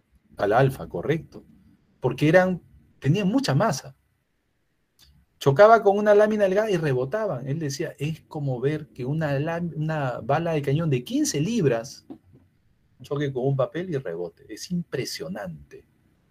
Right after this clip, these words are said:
Entonces, las personas tienen la idea de que choca, chocaba, chocaba el, el, la partícula alfa con el núcleo, pero te explico. Acá está el núcleo, que es positivo total, y esa carga positiva viene, y antes de chocar,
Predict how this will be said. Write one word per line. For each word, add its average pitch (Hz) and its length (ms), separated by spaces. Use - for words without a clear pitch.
Entonces, 143 280
las 160 160
personas 196 440
tienen 190 280
la 185 100
idea 175 360
de 143 200
que 123 380
choca, 147 580
chocaba, 156 680
chocaba 151 520
el, 139 140
el, 113 280
la 107 80
partícula 135 380
alfa 143 200
con 123 140
el 143 60
núcleo, 135 280
pero 117 180
te 113 100
explico. 277 460
Acá 143 180
está 226 140
el 220 80
núcleo, 170 340
que 156 80
es 156 80
positivo 175 800
total, 117 500
y 175 80
esa 254 200
carga 262 240
positiva 214 460
viene, 208 500
y 202 180
antes 311 540
de 160 140
chocar, 180 500